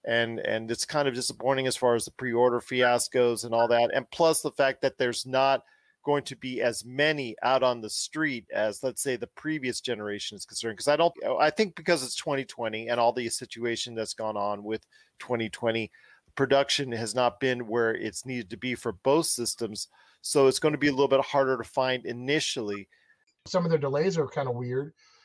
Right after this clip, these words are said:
Speaker 2: Also, the backwards compatibility is strange. And, and the fact that they don't have, this is the problems I have with the PlayStation five right now. You can't expand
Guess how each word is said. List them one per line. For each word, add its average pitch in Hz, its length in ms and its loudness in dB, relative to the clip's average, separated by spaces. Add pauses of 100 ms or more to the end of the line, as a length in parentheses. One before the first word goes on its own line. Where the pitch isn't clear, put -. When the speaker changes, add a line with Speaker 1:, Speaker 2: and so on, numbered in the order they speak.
(280)
Speaker 2:
Also, 302 320 2
the 160 140 2
backwards 180 320 2
compatibility 170 540 2
is 131 100 -4
strange. 135 540 -4
And, 151 280 -2
and 151 120 -2
the 156 40 0
fact 214 340 0
that 208 100 -6
they 185 100 -2
don't 185 220 2
have, 160 440 -2 (120)
this 190 100 -6
is 185 60 -6
the 147 60 -8
problems 165 300 2
I 131 60 -2
have 135 160 -2
with 117 80 -10
the 117 100 -12
PlayStation 127 320 -6
five 127 160 -4
right 117 140 -6
now. 117 160 -8 (100)
You 165 180 -6
can't 175 300 -2
expand 151 640 -2